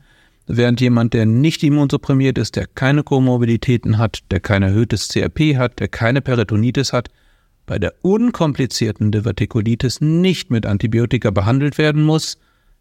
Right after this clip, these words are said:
vorausgesetzt, er wird ärztlich auch entsprechend immer wieder mal überwacht. Und das muss man sich angucken,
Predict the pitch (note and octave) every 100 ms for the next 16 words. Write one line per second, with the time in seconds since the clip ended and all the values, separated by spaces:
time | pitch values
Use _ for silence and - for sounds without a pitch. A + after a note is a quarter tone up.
0 | _ - A2 G2+ A#2 - A2+ A#2 - A2
1 | G#2 G2 F2+ F2 - G2+ G2+ G2+ F#2+ -
2 | G2+ G#2 - G2 F#2 G2 F#2 F#2+ - F#2
3 | F#2 - - - - _ _ _ - B2+
4 | B2+ D#3+ D3+ B2 - - A#2+ E3 - E3
5 | - D#3+